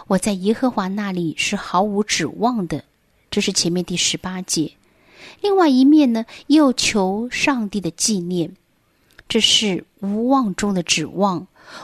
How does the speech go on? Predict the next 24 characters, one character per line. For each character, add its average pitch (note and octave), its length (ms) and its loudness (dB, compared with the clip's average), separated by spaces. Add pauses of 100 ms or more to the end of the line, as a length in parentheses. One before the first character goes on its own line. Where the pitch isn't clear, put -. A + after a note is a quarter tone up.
(100)
无 B3+ 260 4
助 E4 240 4
中 A#3+ 220 0
的 G#3 80 -4
求 F3 400 0
助， G#3 320 0 (340)
显 F3 460 0
出 D4+ 460 2 (720)
这 G3 400 -2 (500)
受 D#4+ 420 0
苦 E3+ 280 -4
至 A3 260 -2
极， F3+ 460 -4 (300)
忍 G3 320 0
无 F#3+ 200 -2
可 F#3+ 300 -4
忍， G3+ 280 -2 (340)
不 F#4+ 140 6
能 F3+ 380 2
不 G#3+ 320 -4
寻 F#3 500 -4
求 D#3+ 440 -2 (240)
出 - 240 -6
路。 F3 260 -6